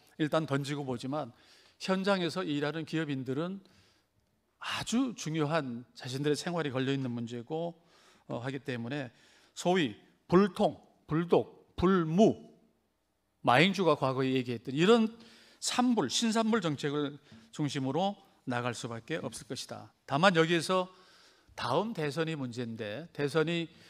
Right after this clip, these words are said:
민진당이라고 해서 무조건 뭐 독립 위주의 그런 쪽으로 나갈 수도 없고, 또, 어, 차ing원이 이 실책을 많이 하면 국민당이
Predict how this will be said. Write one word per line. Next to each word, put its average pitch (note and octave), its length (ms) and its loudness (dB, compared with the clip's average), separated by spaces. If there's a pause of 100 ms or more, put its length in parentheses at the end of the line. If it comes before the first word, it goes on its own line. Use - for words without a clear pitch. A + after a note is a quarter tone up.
(200)
민진당이라고 E3+ 1200 2
해서 D3+ 480 0
무조건 D3+ 480 0
뭐 C#3 220 -2
독립 D3+ 380 -2
위주의 D3 520 -2
그런 D3 260 -2
쪽으로 C#3+ 200 -4
나갈 A#2+ 200 -4
수도 - 220 -10
없고, A2+ 400 -10 (600)
또, F#3+ 500 6 (340)
어, C#3 220 -10
차ing원이 F#3 500 0
이 D3 760 0
실책을 F#3 440 0
많이 C#3 240 2
하면 C3+ 240 -2
국민당이 D3 720 -2